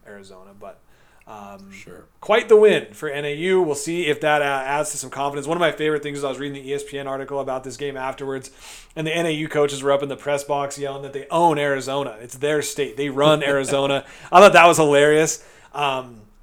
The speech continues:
Speaker 1: but it's true. They were the only, uh, Arizona team to win on, uh, Saturday. A S U got knocked off by B Y U, I believe. Arizona loses to N A U. N A U is the king of Arizona for a week at least.
Speaker 2: There you go.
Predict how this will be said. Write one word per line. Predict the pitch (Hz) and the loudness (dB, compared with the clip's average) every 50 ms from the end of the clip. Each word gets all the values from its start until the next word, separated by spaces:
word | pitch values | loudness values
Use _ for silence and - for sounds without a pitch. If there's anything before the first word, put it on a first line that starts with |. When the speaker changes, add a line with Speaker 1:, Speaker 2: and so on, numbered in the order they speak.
| - - - - - - - _ _ _ - | -20 -20 -20 -18 -18 -18 -18 _ _ _ 6
Speaker 1:
but | 185 214 233 220 - - | 6 6 6 6 -2 -4
it's | 185 - - | -2 -2 -2
true. | - 208 220 | 0 0 2
They | 185 185 | 4 4
were | 175 170 | 4 4
the | 170 170 170 | 2 2 2
only, | 175 175 170 165 165 151 127 | 2 0 -2 -2 -2 -4 -4
uh, | 139 151 151 143 | -2 -2 -2 0
Arizona | 135 156 170 160 143 156 160 156 | 2 2 2 4 4 4 2 2
team | 147 - 165 170 165 | 0 -2 -2 0 2
to | 165 151 | 2 2
win | 151 180 185 131 117 104 98 _ _ _ _ | 2 2 0 -2 -4 -12 -20 _ _ _ _
on, | 135 120 120 117 113 113 117 113 113 | -14 -14 -12 -12 -14 -14 -16 -18 -16
uh, | 110 113 | -16 -12
Saturday. | 110 - 151 139 131 131 131 131 131 131 143 151 | -10 -6 -4 -4 -4 -4 -4 -6 -4 -2 0 0
A | 143 | 0
S | 131 - - | -2 -4 -6
U | 143 147 139 | -6 -4 -2
got | 143 139 135 | -2 -4 -2
knocked | 135 139 139 139 - | 0 -2 -2 0 0
off | 147 143 147 143 - | 0 0 0 0 -2
by | 135 131 123 | -2 -4 -4
B | 127 139 147 | -6 -8 -4
Y | 147 151 151 | -2 0 0
U, | 151 151 156 156 | 0 2 2 2
I | 151 | 2
believe. | 147 151 151 151 156 160 160 151 - - - - - - _ _ - | 0 0 -2 -2 0 -2 -2 -4 -8 -20 -20 -20 -20 -20 _ _ -12
Arizona | 135 139 143 135 139 147 143 143 139 | -8 -6 -4 -4 -4 -4 -4 -4 -4
loses | 143 143 139 135 131 | -4 -6 -6 -6 -6
to | 143 139 | -6 -4
N | 147 | -2
A | 151 147 | -2 -2
U. | 143 147 156 151 | -2 0 0 0
N | 147 151 | 0 -2
A | 156 | -2
U | 151 | -4
is | 151 139 | -4 -6
the | 156 | -6
king | 151 - 156 160 156 | -6 -6 -4 -2 0
of | 147 | 2
Arizona | 151 151 151 147 135 151 151 151 147 | 2 2 2 2 2 0 0 0 0
for | 147 156 151 | -2 0 0
a | 139 | 0
week | 147 170 175 139 | 0 0 -2 -4
at | 117 | -8
least. | 104 98 92 - - - - - - _ _ _ _ _ _ _ _ _ _ - - _ _ _ _ _ _ _ _ _ _ _ _ _ _ _ _ | -12 -14 -16 -12 -12 -12 -12 -14 -20 _ _ _ _ _ _ _ _ _ _ -20 -20 _ _ _ _ _ _ _ _ _ _ _ _ _ _ _ _
Speaker 2:
There | 85 90 90 | -20 -20 -20
you | 95 101 113 | -16 -14 -12
go. | 117 127 123 | -12 -12 -14